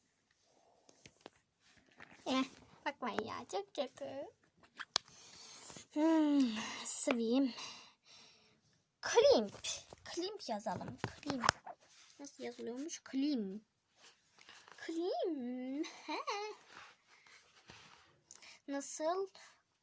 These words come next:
C. L-im. Cilim.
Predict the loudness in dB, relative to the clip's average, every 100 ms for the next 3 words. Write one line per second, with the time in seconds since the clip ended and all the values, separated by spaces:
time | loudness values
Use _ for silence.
0 | _ _ 4 4 6 2 -2 -10 -18 -20
1 | _ _ _ _ _ _ _ _ _ _
2 | _ _ _ -14 -6 -4 -4 -6 -10 -10
3 | -6 -6 -6 -4 -2 -2 -2 -4 _ _
4 | -20 -20 _ _ _ _ _ _ _ _
5 | -6 -4 -2 -2 -2 -4 -8 -12